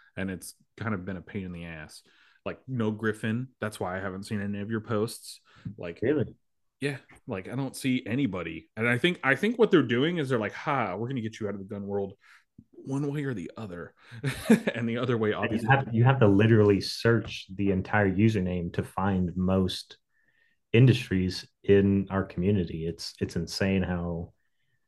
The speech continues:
Speaker 2: media has depicted so much in wrongs towards us, yet we're allowing a lot
Speaker 1: Well,
Speaker 2: of
Speaker 1: what is
Speaker 2: bad
Speaker 1: that?
Speaker 2: things.
Speaker 1: Diversity, inclusion,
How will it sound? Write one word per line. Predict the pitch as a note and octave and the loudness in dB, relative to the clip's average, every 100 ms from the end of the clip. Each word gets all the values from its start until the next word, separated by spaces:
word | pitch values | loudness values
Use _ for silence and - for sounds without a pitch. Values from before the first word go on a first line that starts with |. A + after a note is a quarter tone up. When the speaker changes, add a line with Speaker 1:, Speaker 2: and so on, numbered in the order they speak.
| _ _ _ _ | _ _ _ _
Speaker 2:
media | G#2+ G2 G2+ G2+ G2+ | 0 4 6 6 6
has | F#2 G2+ F2+ F2+ F2 - - _ _ _ _ _ _ _ _ _ _ _ _ - | 4 2 2 0 -2 -6 -10 _ _ _ _ _ _ _ _ _ _ _ _ -4
depicted | F#2+ G#2+ G#2+ - G2 - | 0 2 2 2 2 0
so | - G#2 G2+ | 2 4 6
much | G2 F#2+ F#2+ - - - _ _ | 6 4 2 -2 -12 -14 _ _
in | G#2 F#2+ | 0 2
wrongs | F2+ F#2 F#2 - | 2 2 0 0
towards | F2+ F2 | 0 0
us, | F2 G2+ A2 - | 0 0 0 -2
yet | F#2 F2 E2 - _ - | -2 -2 -2 -8 _ -8
we're | F#2 F2+ | -2 0
allowing | F2 F2 E2 F2 E2 E2 E2 E2 _ _ _ _ _ _ _ _ _ _ _ - | 0 0 -2 -2 -4 -6 -8 -12 _ _ _ _ _ _ _ _ _ _ _ -12
a | E2 | -8
lot | D#2+ E2+ E2+ F2 | -4 -2 -2 0
Speaker 1:
Well, | B2+ | 2
Speaker 2:
of | |
Speaker 1:
what | B2 | 0
is | C#3 | 0
Speaker 2:
bad | D#3 D3 | -2 -4
Speaker 1:
that? | - | -10
Speaker 2:
things. | G#2+ G#2 | -8 -2
Speaker 1:
Diversity, | G#2+ G#2+ G#2+ A#2 C3 B2 A#2 | 0 2 0 -2 -2 -4 -4
inclusion, | A2+ G#2 G2 - A#2 A2+ A#2 A2+ A2+ A2+ | -6 -6 -6 -4 -2 -2 -2 -2 -2 -4